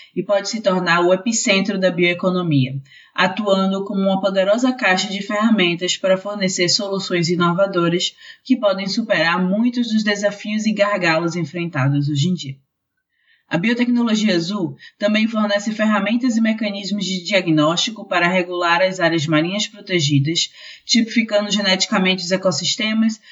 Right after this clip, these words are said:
e prevendo os impactos atuais e futuros das mudanças climáticas,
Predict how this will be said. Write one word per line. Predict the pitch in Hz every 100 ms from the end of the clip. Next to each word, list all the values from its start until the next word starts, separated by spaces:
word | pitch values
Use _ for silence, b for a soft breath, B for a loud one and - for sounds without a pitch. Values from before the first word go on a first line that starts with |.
| B
e | 214
prevendo | 220 226 220 202 202 208 214 208
os | 196
impactos | 208 - 208 214 247 233
atuais | 226 240 202 175 180
e | 196
futuros | - 214 202 180 175 170
das | 185
mudanças | 185 190 180 170 185
climáticas, | - 208 190 156 139 135 - -